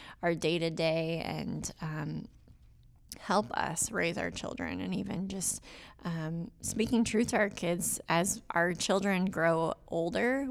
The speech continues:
we need other people to speak into our children and invest in them. Um, but Laura, what would you say to someone who, um, is single and, or doesn't have children, and how can they get involved in, in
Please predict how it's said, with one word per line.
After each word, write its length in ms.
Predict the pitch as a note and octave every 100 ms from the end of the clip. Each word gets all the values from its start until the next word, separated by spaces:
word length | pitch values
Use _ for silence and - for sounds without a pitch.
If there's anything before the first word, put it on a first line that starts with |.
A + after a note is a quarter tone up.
| -
we 100 | E3+
need 260 | D#3+ E3 -
other 180 | -
people 480 | D#3+ - D#3+ E3 D#3+
to 220 | - -
speak 380 | - - E3 -
into 520 | - D#3 D#3+ D#3 -
our 140 | D#2 -
children 580 | - - E3 D#3 D#3 E3 - - -
and 80 | F3
invest 480 | E3 G3+ D#3+ - F3+
in 200 | E3 D3+
them. 360 | D#3 D#3+ D#3+ - - - -
Um, 300 | E3 D#3 -
but 360 | - E3+ D#3+ - - - - -
Laura, 300 | G3+ G#3 F#3
what 220 | - G#3 -
would 160 | C#4+
you 140 | B3+ A3+
say 260 | - F3+ E3+
to 140 | E3
someone 480 | - E3 E3 D#3 D#3
who, 480 | D#3+ - F3 D#3 D3+ -
um, 520 | E3 D#3+ D3+ D3 - - - -
is 240 | G3 G#3
single 640 | - - F3 E3 D3+ D3+ D3+ -
and, 240 | D#3 - -
or 180 | E3+ E3+
doesn't 300 | E3 E3 F3 E3
have 240 | E3+ D#3
children, 480 | - D#3+ E3 D#3+ D#3+
and 140 | D#3
how 240 | E3 E3+ G3+
can 280 | - F#3 E3+
they 160 | D#3+ D#3+ - -
get 200 | E3 -
involved 600 | E3 D3+ D#3+ D#3+ D#3+ D#3
in, 280 | D3+ D#3 D#3+ - - -
in 380 | - E3+ D#3+ B2+